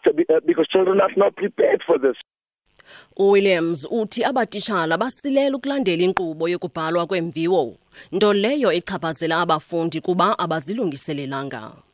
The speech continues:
Speaker 2: Inqununu yeDyunivesithi yaseRhawutini, unjingalwazi Aaron Rensburg, ithi ukupheliswa kwefuthe lasentshona kwinkqubo yezemfundo akusoze kuqhubeke ngosuku olunye.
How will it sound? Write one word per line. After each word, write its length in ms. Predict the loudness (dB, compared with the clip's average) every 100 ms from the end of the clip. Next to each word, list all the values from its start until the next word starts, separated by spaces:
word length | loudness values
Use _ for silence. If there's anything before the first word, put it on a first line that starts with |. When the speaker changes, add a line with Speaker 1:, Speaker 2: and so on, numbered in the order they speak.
| _ _ _ _ -20 -20 -20 -8
Speaker 2:
Inqununu 520 | 2 2 4 2 2 4
yeDyunivesithi 880 | 2 2 -4 -4 -4 -4 -6 -2
yaseRhawutini, 1000 | -2 0 -2 -2 0 0 0 -2 2 2
unjingalwazi 840 | 2 0 -2 0 2 2 0 -2 0
Aaron 400 | 2 2 2 0
Rensburg, 680 | 0 -2 0 2 2 0 -4
ithi 340 | -6 -4 -4
ukupheliswa 760 | -2 -2 0 -2 0 -2 0 0
kwefuthe 520 | 0 -2 -2 -2 -2
lasentshona 720 | -4 0 0 2 2 2 0
kwinkqubo 400 | 0 -2 -2 -2
yezemfundo 640 | -4 -4 -8 -4 -2 0 0
akusoze 560 | -2 -8 -6 -4 -4
kuqhubeke 560 | -4 -4 -4 -6 -4 -4
ngosuku 560 | -4 -6 -8 -6 -2
olunye. 520 | -2 -2 -4 -6 -10